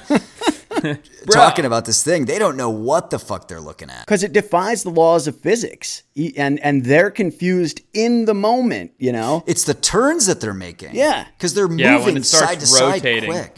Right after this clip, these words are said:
Speaker 1: Mm-hmm.
Speaker 3: The immediate
Speaker 2: Oh, yeah.
Speaker 3: stops. Like, if you did that going two hundred miles an hour, you would, you would die. You would be smashed into the windshield and die.
Speaker 1: We need to get Bob Lazar on this podcast.
Speaker 3: Yes.
Speaker 1: Peter, can you line that up? We need to get
Speaker 3: Yeah.
Speaker 1: Bob
Speaker 2: Yeah.
Speaker 1: Lazar
Speaker 3: I'll
Speaker 1: to
Speaker 3: start
Speaker 1: tell us
Speaker 3: tweeting
Speaker 1: what's
Speaker 3: him
Speaker 1: going on
Speaker 3: every
Speaker 1: in
Speaker 3: day.
Speaker 1: these videos,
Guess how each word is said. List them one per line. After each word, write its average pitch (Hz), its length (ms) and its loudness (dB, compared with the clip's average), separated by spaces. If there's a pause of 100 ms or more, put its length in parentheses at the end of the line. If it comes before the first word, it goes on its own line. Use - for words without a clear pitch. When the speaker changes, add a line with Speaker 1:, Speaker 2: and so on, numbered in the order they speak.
Speaker 1:
Mm-hmm. - 160 -10
Speaker 3:
The - 180 -2
immediate 254 360 6
Speaker 2:
Oh, 262 60 4
yeah. 226 60 0
Speaker 3:
stops. - 640 -2
Like, 151 220 2
if 175 140 -2
you 226 100 4
did 226 240 -2
that 190 240 -2
going 175 500 0
two 196 200 2
hundred 185 180 0
miles 160 340 -2
an 147 100 0
hour, 156 360 2
you 143 320 -2
would, 165 460 2
you 165 240 0
would 156 180 2
die. 131 320 0
You 180 140 2
would 185 160 0
be 185 80 -4
smashed 143 520 -4
into 147 240 -2
the 135 120 0
windshield 131 440 0
and 120 120 -4
die. 95 240 -4
Speaker 1:
We 180 100 -4
need 214 120 -2
to 208 40 -4
get 175 220 0
Bob 123 200 0
Lazar 107 200 -6
on 101 240 -6
this 101 120 -14
podcast. 107 500 -6
Speaker 3:
Yes. 165 140 2
Speaker 1:
Peter, 185 120 4
can 190 160 -4
you 226 160 -4
line 190 220 0
that 165 180 2
up? 143 180 2
We 165 120 -4
need 196 60 0
to 196 40 -2
get 185 140 4
Speaker 3:
Yeah. 127 100 6
Speaker 1:
Bob 139 140 6
Speaker 2:
Yeah. 101 80 2
Speaker 1:
Lazar - 160 0 (340)
Speaker 3:
I'll 147 40 2
Speaker 1:
to 143 60 -2
Speaker 3:
start 180 160 0
Speaker 1:
tell 127 140 4
us 170 60 2
Speaker 3:
tweeting 160 100 2
Speaker 1:
what's 127 160 2
Speaker 3:
him 110 60 -2
Speaker 1:
going 143 200 0
on 110 240 -2
Speaker 3:
every 135 160 -2
Speaker 1:
in 127 60 -4
Speaker 3:
day. 120 140 0
Speaker 1:
these 117 140 -4
videos, 104 640 -2